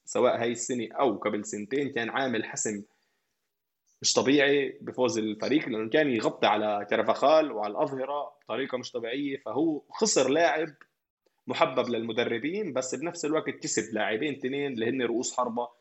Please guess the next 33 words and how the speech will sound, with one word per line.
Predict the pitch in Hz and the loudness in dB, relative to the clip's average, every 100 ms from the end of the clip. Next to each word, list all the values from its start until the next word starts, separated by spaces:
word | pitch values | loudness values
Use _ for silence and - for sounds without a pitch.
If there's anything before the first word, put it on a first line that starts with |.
| _ _ | _ _
سفاحين. | - 120 - 123 123 95 | -4 -4 0 0 0 2
ويمكن | 120 180 175 147 | 6 6 6 6
طبعًا | 151 143 135 113 | 6 6 4 2
جريليتش | 120 160 156 165 - - | 4 6 6 2 -6 -4
اللي | 120 | -4
هو | 120 | 0
كان | 120 117 | 0 0
بأستون | 107 - 113 107 | -4 -4 -2 -2
فيلا | 127 120 | 0 0
من | 104 131 143 107 - - | 2 2 2 -2 -8 -4
نجوم | 117 104 165 127 | 0 6 6 6
الدوري | 107 117 113 117 - _ _ _ _ - | 4 2 2 0 -4 _ _ _ _ 0
طبعًا | 104 110 | 2 4
لاعبين | 107 110 131 123 | 6 6 4 2
الفانتزي | - 131 117 107 | 4 4 4 0
بيعرفوا | 107 123 - | 2 2 0
شو | - | -4
يعني | 113 110 | -2 -2
جريليتش. | 104 139 139 113 - - - - | 2 6 8 6 2 -8 -10 -10
طبعًا | 104 104 | -4 -4
أنا | 110 | -2
ما | 110 | 0
كانش | 120 - | -2 -2
فارق | - 117 - | -2 -2 -2
تشكيلتي. | - - 131 101 98 98 _ - - _ _ | -8 0 0 2 -2 -2 _ -20 -20 _ _
فجريليتش، | - 101 101 107 139 170 147 - - - | -2 0 2 4 6 8 6 2 -2 0
آه، | 113 110 | 0 0
حسب | 127 127 113 | -2 -2 0
رأيي | 139 131 | 2 2
ممكن | 127 135 117 | 0 -4 -4
السنة | 113 135 120 | -4 -4 0
ينفجر، | 123 135 117 117 127 127 | 4 4 4 2 2 2
لأنه | 101 101 107 107 107 107 - | -6 -6 -4 -2 0 0 -2